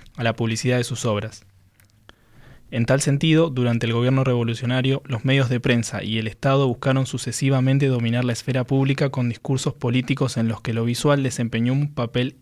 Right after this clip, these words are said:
clave. En este periodo de la historia del Perú, se recurrió fuertemente a las imágenes para dar forma a discursos intangibles y diversos, valiéndose de representaciones manejables y memorables,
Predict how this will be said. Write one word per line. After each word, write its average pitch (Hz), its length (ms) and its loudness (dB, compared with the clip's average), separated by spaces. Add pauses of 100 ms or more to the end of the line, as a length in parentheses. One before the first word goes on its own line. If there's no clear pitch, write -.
(140)
clave. 104 320 -4 (840)
En 123 60 0
este 131 200 2
periodo 127 340 4
de 113 80 0
la 113 60 -2
historia 123 320 0
del 110 100 -2
Perú, 143 360 0
se - 140 -4
recurrió 117 420 -2
fuertemente 151 600 2
a 127 40 2
las 117 180 -2
imágenes 131 400 0
para 110 200 -2
dar 120 200 -2
forma 139 440 0
a 135 120 -4
discursos 127 580 -2
intangibles 147 720 2
y 131 100 0
diversos, 120 520 0
valiéndose 135 800 0
de 123 200 -2
representaciones 139 800 -2
manejables 143 600 0
y 123 60 -4
memorables, 139 600 -2